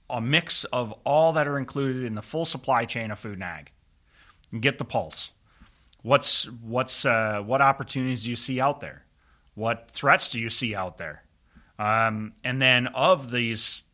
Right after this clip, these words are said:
these, these concerns, which one ranks higher? Which one's gonna affect your business most? Um, and then dive into things that are important issues of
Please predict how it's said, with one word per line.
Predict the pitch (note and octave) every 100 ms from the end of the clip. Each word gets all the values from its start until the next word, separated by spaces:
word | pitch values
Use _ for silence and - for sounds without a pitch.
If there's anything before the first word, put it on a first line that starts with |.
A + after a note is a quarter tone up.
| _
these, | A#2+ A2+ - - _ _ _ -
these | A#2
concerns, | - A2 - D#3 C#3 A#2 C#3+ D3 - _ _ _ _ -
which | C3+ -
one | C#3+ C3
ranks | C3 B2+ -
higher? | C3 C3+ F#2+ E2+ - _ _ _
Which | - A#2 -
one's | B2
gonna | G#2+ A#2+
affect | A2 B2 -
your | A2
business | A#2+ A#2 A2+ -
most? | G2+ F2 - - _ - - -
Um, | A2+ A2 G#2+ A2+
and | A#2+ B2
then | C3 B2+
dive | B2 C3
into | C3 C3 A#2
things | B2+ B2 A#2
that | A2+ A2+
are | A2+ A#2
important | A#2+ B2+ A#2+ A2+
issues | C3+ A2 G#2 -
of | G2 G2 F#2+